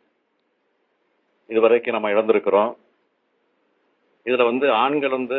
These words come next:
பதிமூணு பேர், பெண்கள் வந்து பதினேழு பேர், ஆண் குழந்தைகள் நாலு பேர்,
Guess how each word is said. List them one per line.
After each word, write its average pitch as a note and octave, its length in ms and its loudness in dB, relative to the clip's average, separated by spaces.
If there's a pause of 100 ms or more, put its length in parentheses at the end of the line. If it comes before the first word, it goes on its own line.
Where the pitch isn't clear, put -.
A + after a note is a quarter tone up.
(160)
பதிமூணு A#2 340 -2
பேர், A#2+ 320 2 (1500)
பெண்கள் C#3 340 0
வந்து A#2 540 0
பதினேழு A2 420 -2
பேர், G#2+ 340 -4 (1600)
ஆண் D3 380 0
குழந்தைகள் B2 680 -2
நாலு A2+ 300 0
பேர், A#2 340 2